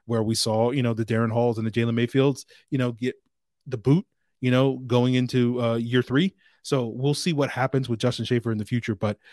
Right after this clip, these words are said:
um, yeah, you know, th-, he's probably the one guy that'd be like, "Oh, okay, right." You know, I think you're just keeping him just because you drafted him and you don't wanna give up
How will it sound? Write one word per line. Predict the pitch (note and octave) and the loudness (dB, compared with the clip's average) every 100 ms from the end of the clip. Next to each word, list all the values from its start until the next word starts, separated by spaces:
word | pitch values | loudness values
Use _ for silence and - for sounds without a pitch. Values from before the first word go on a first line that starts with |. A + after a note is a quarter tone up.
| - _ A2 | -20 _ -4
um, | A2+ A2 G#2+ G#2+ G2+ - | 0 0 -2 -6 -12 0
yeah, | C#3 G2+ - | 2 2 -2
you | - C3 | -4 -2
know, | G#2+ | -2
th-, | G2+ - | -4 0
he's | C#3+ C#3+ | 2 4
probably | D3+ C#3+ | 6 8
the | C3 | 6
one | A#2+ B2+ | 6 4
guy | B2+ A#2+ | 4 4
that'd | A#2+ A2+ | 2 0
be | A2+ | -2
like, | A2 G3 | -2 -2
"Oh, | B3 A3 | 0 0
okay, | A3 D#3 A#2+ A#2 - _ | -2 -4 -4 -6 -10 _
right." | B2+ C#3+ G2+ | -8 -8 -8
You | - | -8
know, | A2+ | -8
I | G#2+ | -6
think | C3+ B2+ | -4 -4
you're | B2 | -4
just | A#2+ | -4
keeping | - B2 | -6 -4
him | A#2 A2 - _ - | -4 -4 -8 _ -18
just | |
because | B2 C3 | -10 -8
you | B2 | -4
drafted | B2 G#2+ B2 A#2+ | -4 -6 -10 -14
him | |
and | A2+ | -12
you | A#2 | -10
don't | A#2 A#2+ | -10 -12
wanna | A2+ | -14
give | G#2+ A#2+ | -8 -4
up | A2+ - | -4 -6